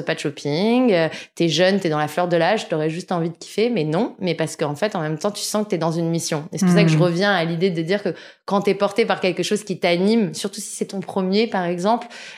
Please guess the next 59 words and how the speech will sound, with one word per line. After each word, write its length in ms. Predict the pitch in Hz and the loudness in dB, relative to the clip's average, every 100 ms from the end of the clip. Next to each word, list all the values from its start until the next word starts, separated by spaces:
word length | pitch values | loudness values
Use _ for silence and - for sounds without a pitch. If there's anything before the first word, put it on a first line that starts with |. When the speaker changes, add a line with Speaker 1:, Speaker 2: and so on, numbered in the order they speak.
| - | -2
Speaker 1:
euh, 180 | 175 165 | 0 2
bah, 540 | 170 170 175 170 170 | 4 4 6 4 2
je 80 | 170 | 0
trouve 120 | 214 | 0
que 80 | 214 | 2
du 160 | 190 175 | 2 2
coup, 80 | 240 | 0
ça 160 | 196 | 0
te 100 | 185 | 2
donne 200 | 175 165 | 0 2
vachement 280 | 160 202 233 | 2 2 0
de 60 | 220 | -2
force 240 | 208 - | -2 -4
intérieure 500 | 190 170 170 196 214 | -4 0 2 2 0
pour 140 | 175 160 | -4 -2
dire, 220 | 175 185 | 0 0
euh, 80 | 147 - _ _ 185 | -2 -6 _ _ -2
non, 100 | 185 | 0
non, 140 | 175 | 0
non, 120 | 165 | 0
non, 140 | 156 147 | 0 -2
non. 160 | 139 - _ | -4 -10 _
Je 100 | - | -10
sais 140 | 160 190 | -4 -2
ce 80 | 196 | 0
que 80 | |
je 80 | 180 | 0
fais 180 | - 175 | 0 2
là. 300 | 170 160 - | 2 0 -4
Il 40 | 160 | -6
y 40 | |
a 40 | 143 | -2
pas 160 | 196 | 2
d'erreur. 480 | 190 156 160 180 - - - | 2 2 2 0 -4 -12 -6
Enfin, 140 | 160 | -2
il 20 | |
y 40 | 151 | 0
a 40 | |
pas 120 | 165 | 2
d'erreur 220 | 175 175 170 | 4 4 2
dans 100 | 156 | 0
le 40 | |
sens, 260 | 156 165 160 | 0 -2 -2
dans, 200 | 143 160 | -4 -4
dans 320 | 151 156 151 | -2 -2 0
l'analyse 500 | 151 160 165 175 156 | 0 0 0 0 0
de, 240 | 156 147 | 2 2
du, 160 | 143 139 | 0 -6
du, 160 | 151 - - | -10 -12 -16
de 180 | 165 156 | -8 -6
ce, 560 | 143 - 160 151 143 - | -4 -4 -2 -2 -4 -6
que 100 | 165 | -4
ce 160 | - 156 | -2 -4
projet 540 | - 180 175 196 - 170 | -2 2 4 4 2 0
va 100 | 160 | 0
amener 380 | - 180 190 | 2 2 2
quelque 240 | 190 165 165 | 2 0 2
chose. 260 | 202 220 | 2 2
Donc, 400 | 170 196 220 226 | 4 4 4 2